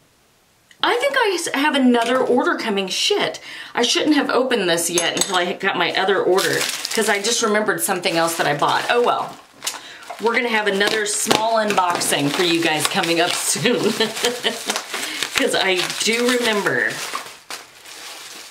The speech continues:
that, uh, I did order some baby spheres of a certain crystal. Okay, so this one's my Big Mama Jamma. It is a moss agate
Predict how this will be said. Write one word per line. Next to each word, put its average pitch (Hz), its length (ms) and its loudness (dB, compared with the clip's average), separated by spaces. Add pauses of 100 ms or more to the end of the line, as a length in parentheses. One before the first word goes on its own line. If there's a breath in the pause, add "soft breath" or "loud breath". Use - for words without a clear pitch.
(160)
that, 151 280 2
uh, 139 420 0 (1800)
I 175 100 2
did 208 220 2
order 196 240 4
some 175 280 0
baby 170 300 4
spheres 165 540 2
of - 100 0
a - 40 0
certain 156 320 0
crystal. - 520 -2 (400 loud breath)
Okay, 240 300 2
so - 160 2
this 240 240 2
one's 320 200 2
my 240 200 4
Big 196 180 4
Mama 226 280 2
Jamma. 170 480 2 (1700 loud breath)
It 196 120 6
is 190 280 2
a 170 220 4 (120)
moss 175 600 2
agate 170 680 0